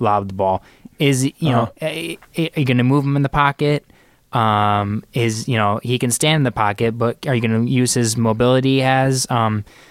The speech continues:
Speaker 1: to kind of I don't wanna say do exactly what Oregon does, but, you
Speaker 2: Yeah.
Speaker 1: know, you roll 'em out, you open up space.
Speaker 2: I think we need to play action. We need to establish some runs for Langford and then use that to play action out of. I mean, that's what a
Speaker 1: Yeah.
Speaker 2: pro team would do.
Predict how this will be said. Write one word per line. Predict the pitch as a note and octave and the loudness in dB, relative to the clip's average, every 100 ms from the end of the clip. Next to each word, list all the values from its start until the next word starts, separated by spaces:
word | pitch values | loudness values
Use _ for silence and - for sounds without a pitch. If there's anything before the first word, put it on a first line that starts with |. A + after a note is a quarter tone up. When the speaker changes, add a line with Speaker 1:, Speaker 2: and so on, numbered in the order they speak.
| - _ - | -20 _ -6
Speaker 1:
to | A2+ | -4
kind | B2 A#2 | 0 2
of | A2+ G#2+ G#2+ G#2 - - - | 4 2 0 -4 -14 -14 -2
I | C#3 B2+ | 0 2
don't | A#2 | 2
wanna | A2 G#2+ | 0 0
say | - A#2 A2 G#2+ | 2 2 2 2
do | A2 A2+ | 0 0
exactly | G#2+ A2+ A2 G#2 | 2 0 0 0
what | A#2+ | 0
Oregon | B2 A#2+ A2 G#2+ | 0 2 2 2
does, | A2+ A#2 A2 | 2 0 0
but, | A2+ A2+ - _ _ _ _ | 0 0 -4 _ _ _ _
you | C3+ | 0
Speaker 2:
Yeah. | C3 | 2
Speaker 1:
know, | A2+ | 2
you | B2+ A#2+ A2+ | 0 0 0
roll | C#3 C3+ C3+ | 2 2 2
'em | B2+ | 2
out, | B2+ C3 C3+ - | 2 2 0 -4
you | C3+ B2+ | -2 0
open | B2+ C3 | 0 0
up | B2+ C#3 | -2 -2
space. | - B2 B2+ - - | 0 2 2 0 0
Speaker 2:
I | |
think | G#3+ F3+ | 0 2
we | |
need | C3+ C3 | 2 2
to | A2+ | 0
play | - A#2+ | 2 4
action. | A2 A2 A#2+ A2 | 4 0 -2 0
We | C3+ | 0
need | D#3 | 2
to | B2+ | 0
establish | A2 C#3 C#3+ D3+ | 0 0 2 0
some | C3 B2 | 2 2
runs | A#2 | 2
for | - A2 | 0 -2
Langford | G#2 G#2+ - A#2 A2 - | 0 -2 0 0 0 0
and | A#2 | 0
then | A2 G#2+ G#2+ | 2 2 2
use | A#2 C3+ A#2 | 4 4 2
that | A#2 G#2+ | 2 0
to | F#2+ | -2
play | G#2 G#2 | -2 0
action | G#2 G#2+ - G#2+ G2 | 0 -2 -2 -2 -2
out | A2+ G#2+ | 0 -2
of. | F#2 F#2+ - | -2 -4 -2
I | |
mean, | A#2 A2 G2+ | 0 0 0
that's | A2+ A2 - | -2 -2 -2
what | A2 G#2+ | 0 0
a | |
Speaker 1:
Yeah. | F3 B2 | 2 2
Speaker 2:
pro | A#2 | 2
team | - A2+ | 0 0
would | G#2+ | 0
do. | G2+ G#2 F#2+ | 0 -2 -2